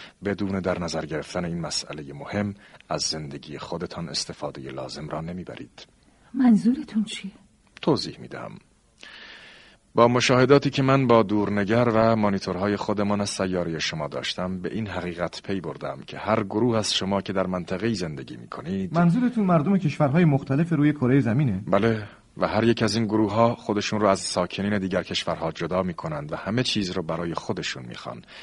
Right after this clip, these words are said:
Speaker 1: و این باعث می‌شه که به خاطر به دست آوردن و حفظ اون منافع دست به اعمال خشونت آمیز بزنند.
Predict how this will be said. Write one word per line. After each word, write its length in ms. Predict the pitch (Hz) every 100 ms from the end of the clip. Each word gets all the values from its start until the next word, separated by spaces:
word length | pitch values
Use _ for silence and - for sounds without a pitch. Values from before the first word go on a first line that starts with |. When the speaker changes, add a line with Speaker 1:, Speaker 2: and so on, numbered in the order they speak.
| - - _
Speaker 1:
و 80 | 62 -
این 260 | 98 95
باعث 360 | 87 - 82 -
می‌شه 200 | - -
که 120 | -
به 80 | -
خاطر 380 | - - - 92
به 100 | 82
دست 300 | 160 - 151
آوردن 420 | 139 131 143 135
و 120 | 135
حفظ 360 | - - - -
اون 140 | 165
منافع 520 | 143 69 - - 95 - _ _ _ -
دست 340 | 85 82 -
به 80 | -
اعمال 400 | 69 76 80 78
خشونت 520 | - - - 147 -
آمیز 260 | 76 76 -
بزنند. 460 | 131 131 127 120